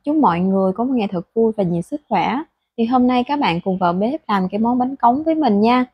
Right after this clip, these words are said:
Thì món bánh cống này làm cũng rất là dễ thôi và mình cũng không cần sử dụng tới khuôn nữa. Khi làm xong thì bánh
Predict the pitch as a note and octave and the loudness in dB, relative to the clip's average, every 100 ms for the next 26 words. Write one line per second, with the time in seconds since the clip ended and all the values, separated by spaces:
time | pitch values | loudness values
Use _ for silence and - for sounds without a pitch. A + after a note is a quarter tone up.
0 | _ _ - A3+ B3 C#4 D4+ C#4 C#4 E4 | _ _ 0 4 4 2 0 2 2 0
1 | B3+ F#3+ F#3+ F3+ F3+ E3 F#3 C#4 E4 A3 | 0 0 0 -2 -2 -2 -2 -4 -4 -2
2 | F3+ - A#3+ C4 B3+ A#3+ G#3+ F#3+ F3+ F3 | -2 -2 -2 0 0 0 0 -2 0 -2
3 | - F3 G#3+ B3+ A3 G3+ F3 F#3 G#3+ F3 | -4 -4 -2 -2 -2 -2 -2 0 0 0
4 | F3+ C4 C4 B3 A3 G3 - D#4+ - _ | -2 -4 0 2 4 2 0 -2 -6 _
5 | _ _ B3+ A#3+ G#3 G3+ A3+ G#3+ G#3+ G3+ | _ _ 2 2 2 -2 -2 0 0 0
6 | G#3+ | -2